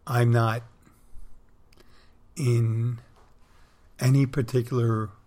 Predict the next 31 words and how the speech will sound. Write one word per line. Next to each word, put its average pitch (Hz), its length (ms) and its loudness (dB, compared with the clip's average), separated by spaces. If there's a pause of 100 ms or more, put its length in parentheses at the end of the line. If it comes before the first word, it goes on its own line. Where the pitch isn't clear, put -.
(2000)
I 151 100 -2
can't, - 220 -10
I 135 240 -2
don't, 165 200 -4
I 127 80 -2
don't 143 140 2
know 170 80 0
if 147 80 -2
it's 131 100 -4
from 139 160 -6
the 117 80 -2
bartending 120 520 -4
job 113 280 -4
or 107 120 -6
what, 113 180 -4 (420)
but 113 220 -6 (920)
I 120 140 -2
don't 120 180 0
feel 117 220 -4
the 107 120 -6
need 104 220 -8
to 113 60 -8
go 107 200 -8
to 110 120 -8
a - 20 -6
lot 101 220 -8
of 98 100 -10
different 101 300 -10
Chris-, - 340 -10 (100)
Christmas 113 380 -8
parties. 90 520 -16